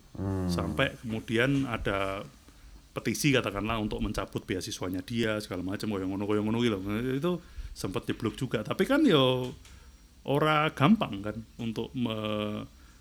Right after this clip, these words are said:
Speaker 2: menjebak, eh, pelaku ini gitu loh. Karena
Speaker 1: Hmm.
Speaker 2: mungkin pelakunya pun seperti yang tadi kita sudah bahas, pelakunya pun merasa ada justifikasi dari apa ya, eh, justifikasi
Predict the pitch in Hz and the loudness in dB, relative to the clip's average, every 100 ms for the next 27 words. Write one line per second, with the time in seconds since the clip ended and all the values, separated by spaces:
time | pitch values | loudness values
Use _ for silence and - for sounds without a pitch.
0 | - - - 117 104 - - 117 - - | -20 -10 -2 0 0 -4 -2 -2 -4 -20
1 | - - - 117 110 107 104 107 110 110 | -20 -10 -2 0 0 0 -2 -2 -6 -10
2 | - - 127 113 101 - 131 120 120 131 | -14 -4 0 2 0 0 0 0 2 4
3 | 113 101 92 87 - - - - - - | 2 0 -2 -6 -12 -20 -20 -20 -20 -20
4 | - - 98 175 185 151 208 226 170 139 | -10 -6 0 2 2 2 4 4 4 2
5 | 139 139 170 277 254 196 240 - - 127 | 2 2 4 4 4 2 -2 -6 -6 -4
6 | 127 127 117 113 110 110 107 101 101 143 | -2 0 2 0 -4 -4 -4 -4 -6 -4
7 | 151 113 - 123 139 131 135 240 262 143 | -4 -4 0 0 2 0 2 2 2 4
8 | 127 123 208 180 - 127 101 - 104 120 | 2 2 0 0 0 0 -2 -4 -6 -2
9 | 104 - 101 95 - - - - - - | -2 -2 -6 -8 -12 -20 -20 -20 -20 -18
10 | - 101 101 98 92 95 - - - - | -4 -2 -2 -4 -4 -6 -10 -18 -20 -20
11 | - - - - - 117 156 113 90 120 | -20 -20 -20 -20 -8 -6 0 0 -2 -10
12 | 170 - 117 107 110 - - 104 - 113 | -18 -10 -6 -6 -8 -10 -6 -6 -2 -2
13 | 120 123 110 - | 0 2 2 2